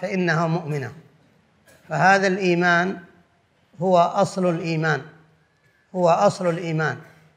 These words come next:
وأما الإيمان المنفي عن الأعراب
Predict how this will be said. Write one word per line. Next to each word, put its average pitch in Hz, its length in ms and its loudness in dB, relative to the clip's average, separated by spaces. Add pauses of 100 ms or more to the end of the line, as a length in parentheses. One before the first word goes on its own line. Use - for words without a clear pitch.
(400)
وأما 185 760 2 (160)
الإيمان 180 600 0
المنفي 175 580 -2
عن 170 180 -2
الأعراب 170 600 2